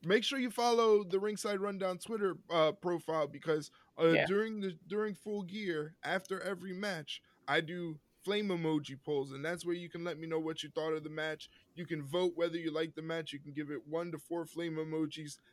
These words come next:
Speaker 1: That's basically how we gauge if you guys really enjoyed the match. And it,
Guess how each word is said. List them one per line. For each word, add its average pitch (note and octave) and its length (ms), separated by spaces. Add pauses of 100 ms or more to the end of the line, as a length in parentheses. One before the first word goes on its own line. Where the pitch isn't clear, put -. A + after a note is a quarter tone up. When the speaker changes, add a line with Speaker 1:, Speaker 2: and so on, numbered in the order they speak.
(120)
Speaker 1:
That's E3+ 240
basically G3 600
how F3 140
we E3+ 160
gauge F3+ 500
if D#3+ 160
you E3 100
guys D#3 300
really E3+ 380 (260)
enjoyed D#3+ 400
the D#3+ 60
match. D#3 360
And C#3+ 160
it, C#3 160